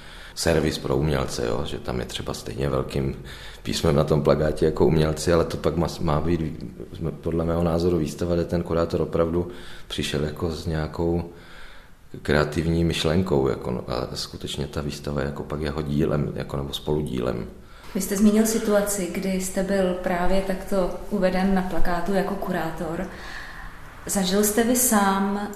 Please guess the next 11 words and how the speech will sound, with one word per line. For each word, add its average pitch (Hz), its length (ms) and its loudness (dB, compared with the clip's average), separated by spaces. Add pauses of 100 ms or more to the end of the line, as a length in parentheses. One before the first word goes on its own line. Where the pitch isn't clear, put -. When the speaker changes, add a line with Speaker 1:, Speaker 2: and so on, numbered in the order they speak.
(260)
Speaker 2:
situaci, 202 600 0
kdy 196 200 4
vám 196 280 4
někdo 196 220 2
kurátoroval 190 760 0
individuální 185 680 2
výstavu? 254 540 -2 (840)
Speaker 1:
To - 60 -2
určitě, 82 640 0
ale 82 240 4 (160)
popravdě - 320 -6